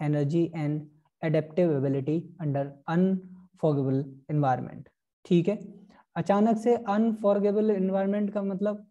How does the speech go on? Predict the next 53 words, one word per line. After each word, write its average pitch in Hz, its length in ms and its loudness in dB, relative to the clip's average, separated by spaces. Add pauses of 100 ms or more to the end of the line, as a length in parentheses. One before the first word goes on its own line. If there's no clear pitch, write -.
(160)
कोई 185 140 2
भी 190 120 2
अगर 190 240 -2
आप 190 100 -2
फेवरेबल 180 500 0
एनवायरनमेंट 156 500 -2
नहीं 135 180 -4
है, 160 60 -6
अचानक 208 380 0
से 220 100 0
आपको 196 240 -2
करने 160 260 -2
के 156 80 0
लिए 147 120 0
दे 131 140 -2
दिया। 160 180 -4
Favorable 208 440 2
environment 196 480 0
are 180 160 -2
those 180 240 0
kind 180 160 0
of 175 60 0
the 165 160 -4
environment 147 420 -4 (540)
to 175 100 4
whom 214 300 6
you 185 100 4
are 175 160 4 (100)
familiar 147 340 0
with। 131 180 -6 (260)
You 175 80 4
can 185 220 2
anticipate 196 500 2
that 185 180 2
what 175 160 -2
kind 180 260 -2
of 165 100 -2
the 156 60 2
work 156 280 0 (360)
you 160 120 2
are 160 200 0
going 160 260 -2
to 156 100 0
be 147 140 0
do 180 80 4 (540)
in 165 140 0
further 175 560 2
or 160 260 0
the 165 140 -4 (100)
in 185 160 0 (140)
forthcoming 160 480 -2
time, 139 280 -4 (500)
right? 208 280 4